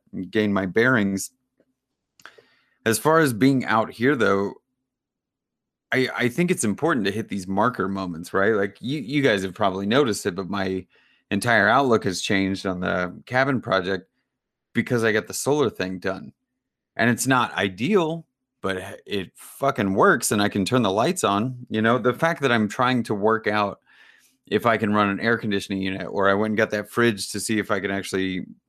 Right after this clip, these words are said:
you know, keep some water cold during the day. Small little moments like that are,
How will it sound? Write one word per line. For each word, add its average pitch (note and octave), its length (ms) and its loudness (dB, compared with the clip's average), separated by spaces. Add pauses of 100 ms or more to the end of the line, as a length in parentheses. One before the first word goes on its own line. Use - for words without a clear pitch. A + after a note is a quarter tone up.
you G2+ 120 -2
know, F#2 120 -2
keep - 260 -6
some F#2+ 160 -4
water G#2 300 4
cold F#2 300 -2
during F#2+ 220 0
the F#2 80 -2
day. F#2+ 340 0 (1000)
Small D3 760 4
little C#3 260 2
moments B2+ 480 0
like G2+ 200 -4
that A2 360 -2
are, F#2+ 460 2